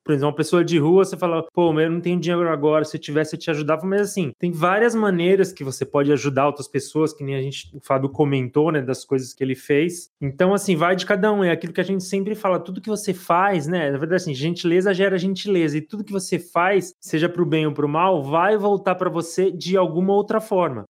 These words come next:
A gente, como tá sempre ligado nisso, a gente sabe. Por exemplo, às vezes eu faço alguma gentileza no dia, acontece uma coisa boa, nada relacionado com isso, eu já sei, ó, isso já tá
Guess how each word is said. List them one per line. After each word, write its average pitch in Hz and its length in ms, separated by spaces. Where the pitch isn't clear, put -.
A 156 120
gente, 190 420
como 175 240
tá 175 140
sempre 208 480
ligado 156 420
nisso, 202 300
a - 20
gente 214 240
sabe. 190 420
Por 180 140
exemplo, 156 300
às 151 100
vezes 180 140
eu 190 80
faço 175 240
alguma 160 200
gentileza 151 480
no 143 140
dia, 180 380
acontece 185 500
uma 185 160
coisa 170 240
boa, 156 560
nada 196 560
relacionado 165 600
com 151 200
isso, 214 360
eu 208 120
já 233 140
sei, 220 260
ó, 156 160
isso 139 220
já 185 100
tá 180 320